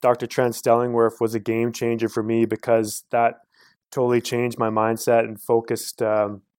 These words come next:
me more on fueling for my second marathon. And, uh, it was a game changer. I,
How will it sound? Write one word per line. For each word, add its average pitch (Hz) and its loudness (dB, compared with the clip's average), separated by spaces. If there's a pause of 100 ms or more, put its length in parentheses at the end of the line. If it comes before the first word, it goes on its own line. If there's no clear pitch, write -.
me 117 -6
more 113 0
on 107 0
fueling 151 0
for 131 0
my 113 2 (280)
second 127 -2
marathon. 131 0
And, 117 -2
uh, 107 2
it 123 0
was 120 0
a 110 -8
game 117 0
changer. 110 -4
I, 107 2